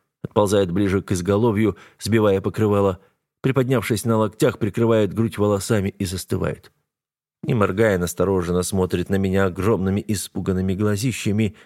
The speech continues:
но не спешит подчиняться. «Не провоцируй меня на грубость, девочка», предостерегаю от глупых поступков, гипнотизируя Алису непреклонным взглядом.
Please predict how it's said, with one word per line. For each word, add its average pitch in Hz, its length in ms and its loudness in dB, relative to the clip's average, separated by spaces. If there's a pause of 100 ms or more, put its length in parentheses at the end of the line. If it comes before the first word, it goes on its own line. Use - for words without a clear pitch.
но 147 120 0
не 127 120 0
спешит 117 460 -4
подчиняться. - 680 -6 (1400)
«Не 82 220 -2
провоцируй 104 720 2
меня 92 260 2
на 90 140 0
грубость, 90 460 -2
девочка», - 580 -4 (640)
предостерегаю 82 720 -2
от - 120 -10
глупых 87 320 -4
поступков, - 600 -4
гипнотизируя 87 760 -2
Алису 95 480 -2
непреклонным 90 640 -4
взглядом. - 420 -8